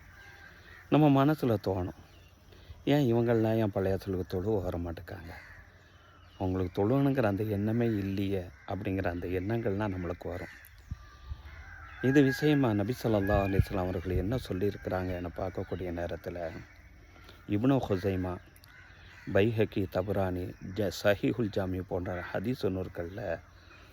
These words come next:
ஒரு ஹதீஸ் இவ்வாறு பதிவு செய்யப்பட்டிருக்கு. அப்துல்லா இப்னு மசூத் ரலியல்லாஹு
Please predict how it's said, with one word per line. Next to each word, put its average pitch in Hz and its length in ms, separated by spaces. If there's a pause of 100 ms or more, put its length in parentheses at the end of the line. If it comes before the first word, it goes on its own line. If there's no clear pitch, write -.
(160)
ஒரு 101 180
ஹதீஸ் 95 380
இவ்வாறு 90 380
பதிவு 87 320 (100)
செய்யப்பட்டிருக்கு. - 580 (1160)
அப்துல்லா 139 360
இப்னு 123 300
மசூத் 107 400
ரலியல்லாஹு 98 680